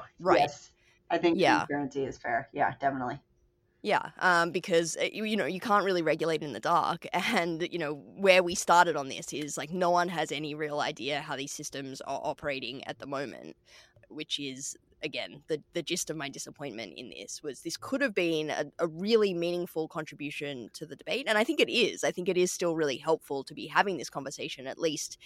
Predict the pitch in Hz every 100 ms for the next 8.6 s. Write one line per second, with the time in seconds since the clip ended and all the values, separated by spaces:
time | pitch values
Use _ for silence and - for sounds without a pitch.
0 | - - 196 - 185 170 139 - 170 160
1 | 131 147 147 147 90 143 147 165 160 151
2 | 113 - - - - _ - 170 170 -
3 | - - 180 170 - 170 101 80 - _
4 | - - - 175 151 - - - 170 -
5 | 180 160 156 143 165 151 156 - 180 175
6 | 170 165 - 180 170 170 156 160 185 185
7 | - 139 139 143 - 120 - - 180 143
8 | - 147 143 139 143 135